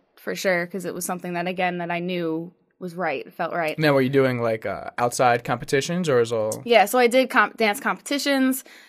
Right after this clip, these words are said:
Speaker 1: and then, you know, you know, from there, after high school, I went out to college. I went to Iona College and danced there, um,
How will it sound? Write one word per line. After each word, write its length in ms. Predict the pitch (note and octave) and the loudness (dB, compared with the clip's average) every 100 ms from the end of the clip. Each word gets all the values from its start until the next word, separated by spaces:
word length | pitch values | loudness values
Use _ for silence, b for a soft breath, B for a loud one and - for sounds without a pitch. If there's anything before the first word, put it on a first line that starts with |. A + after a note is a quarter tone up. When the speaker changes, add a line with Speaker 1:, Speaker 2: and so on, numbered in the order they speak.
| b | b
Speaker 1:
and 180 | G3+ G#3 | -2 2
then, 300 | G#3 G3+ G3+ | 2 0 -2
you 80 | A#3 | 2
know, 260 | G#3+ G3 - - | 2 2 -4 -4
you 100 | B3+ | 0
know, 120 | G3+ | 2
from 200 | A3+ A3+ | 2 4
there, 240 | C#4+ D4 | 6 8
after 600 | C4 A#3 A3+ G#3 G3+ F#3+ - _ _ | 8 8 6 4 4 0 -6 _ _
high 280 | - - C#4+ | -10 4 4
school, 760 | D4 - A#3 G#3+ G#3 G3 G#3 G#3+ b b b | 4 0 2 6 8 6 4 -2 b b b
I 80 | - | -6
went 160 | G3 G3 | -2 -2
out 80 | D#3+ | -2
to 40 | |
college. 420 | - E4 D#4 D#4 | 4 6 6 6
I 80 | C4+ | 2
went 120 | G#3 | -2
to 100 | G#3 | -2
Iona 280 | F#3+ G3 F#3 | -2 -2 -4
College 480 | G3+ C4 B3 A#3+ A3 - | 2 6 6 4 0 -4
and 520 | G3+ G3+ G3 F#3+ - - _ - | -4 -2 -4 -8 -12 -20 _ -2
danced 320 | G#3 F3+ - | 0 -2 0
there, 360 | D#4+ F#4 G4 F#4+ - | 4 6 6 2 -2
um, 560 | G#3+ G3 F#3+ F#3+ F#3 | 0 0 0 -4 -8